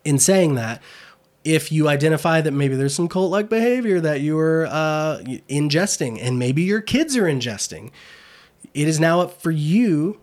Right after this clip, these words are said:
to make that decision. What do I do with this information? Do I push back? Do I walk? Do I try to be a positive influence?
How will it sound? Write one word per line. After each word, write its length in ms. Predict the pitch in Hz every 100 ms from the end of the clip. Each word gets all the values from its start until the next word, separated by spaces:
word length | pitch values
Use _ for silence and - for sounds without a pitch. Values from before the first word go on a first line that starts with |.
| _
to 120 | -
make 220 | 147 135
that 140 | - 143
decision. 500 | 147 214 208 - - -
What 320 | 117 131 131
do 120 | 175
I 100 | 175
do 120 | 160
with 120 | 139 135
this 160 | 139
information? 560 | 135 131 127 113 - 117
Do 100 | 113
I 40 |
push 240 | 104 - -
back? 380 | 120 139 - - _ _ _ _ _ -
Do 140 | 117
I 80 | 98
walk? 480 | 95 120 139 - - _ _ _ _
Do 100 | 127
I 60 | 107
try 200 | - 117
to 60 | 113
be 120 | 110
a 60 |
positive 400 | 110 117 110 104
influence? 460 | 110 135 180 185